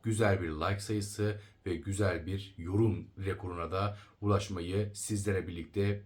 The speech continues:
başaracağımıza inanıyorum deyip videoma başlıyorum. Evet arkadaşlar, on dördüncü bölüm gerçekten Mahir ile Can Feza için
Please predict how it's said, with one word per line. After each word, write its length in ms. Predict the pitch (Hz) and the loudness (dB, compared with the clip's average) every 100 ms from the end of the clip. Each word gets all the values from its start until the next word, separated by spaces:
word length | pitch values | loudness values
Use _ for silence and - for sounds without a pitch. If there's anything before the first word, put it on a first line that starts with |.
| - | 0
başaracağımıza 760 | 104 104 92 90 90 82 80 | 0 0 -4 -2 -4 -4 -6
inanıyorum 560 | 87 98 95 82 78 80 | -2 -2 -2 -4 -4 -2
deyip 260 | 95 101 101 - - 104 | 2 2 0 -12 -10 0
videoma 760 | 110 98 85 80 98 101 82 | 2 2 2 2 2 2 -2
başlıyorum. 560 | 87 80 - 82 73 73 - - - - - - | -2 -2 -2 -6 -6 -8 -18 -20 -20 -20 -8 6
Evet 300 | 170 143 104 | 8 8 6
arkadaşlar, 840 | 92 98 87 - - 76 76 - - | 2 2 0 -2 -4 -6 -6 -8 2
on 320 | 117 151 151 | 6 6 6
dördüncü 520 | 143 117 107 98 - | 6 6 4 2 0
bölüm 460 | 90 82 95 104 98 | 0 0 0 -2 2
gerçekten 720 | 135 123 - 87 - 98 104 | 2 2 0 -4 0 2 2
Mahir 600 | 104 104 104 101 143 - | 4 6 4 2 -4 -4
ile 340 | 95 95 101 | -4 0 0
Can 300 | 101 127 123 | 2 0 0
Feza 360 | 107 92 87 78 | -2 -4 -2 -2
için 420 | 80 - 101 107 | -4 -4 -2 -4